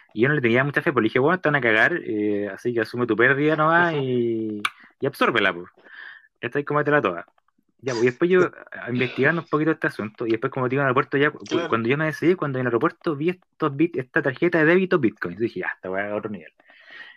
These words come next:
Speaker 1: Y ahí está hablando con mi hermano y me decía, "Oye, pero si yo compro Microsoft con Bitcoins, pues, weón". Y yo decía, "Pero me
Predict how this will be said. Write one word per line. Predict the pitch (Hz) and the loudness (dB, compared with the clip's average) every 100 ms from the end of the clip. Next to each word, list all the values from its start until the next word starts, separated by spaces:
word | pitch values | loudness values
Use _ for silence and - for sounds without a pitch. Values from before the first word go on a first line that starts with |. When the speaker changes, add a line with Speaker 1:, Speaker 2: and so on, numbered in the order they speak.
| _ | _
Speaker 1:
Y | - 104 104 101 101 95 95 95 95 98 | -4 -2 0 0 -2 -2 -2 -2 -4 -2
ahí | 120 | 0
está | 123 | 2
hablando | 127 131 | 0 2
con | 123 | 4
mi | |
hermano | 120 123 165 | 4 2 2
y | 175 | 2
me | 135 | 0
decía, | 127 135 131 127 131 | -2 2 4 4 4
"Oye, | 190 | 2
pero | 170 | 0
si | 143 | 0
yo | 151 | 0
compro | 160 151 | 0 0
Microsoft | 147 226 233 208 - | 0 0 -2 -6 -6
con | - 220 | -6 -4
Bitcoins, | 254 - 120 | -4 -8 -6
pues, | - 101 | -8 -8
weón". | 113 | -10
Y | |
yo | |
decía, | 92 - | -12 -8
"Pero | 87 | -6
me | 85 | -6